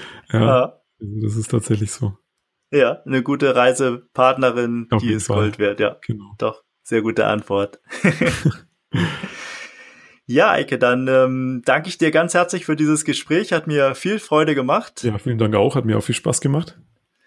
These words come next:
Speaker 2: Und, äh, wir haben's schon mal anklingen lassen, ähm, im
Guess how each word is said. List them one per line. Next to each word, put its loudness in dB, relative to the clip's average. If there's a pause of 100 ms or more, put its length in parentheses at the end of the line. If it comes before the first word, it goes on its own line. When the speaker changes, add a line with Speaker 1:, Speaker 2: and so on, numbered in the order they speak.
(340)
Speaker 2:
Und, -6
äh, 2
wir 4
haben's 0
schon -2
mal 4
anklingen -2
lassen, -4
ähm, -6
im -10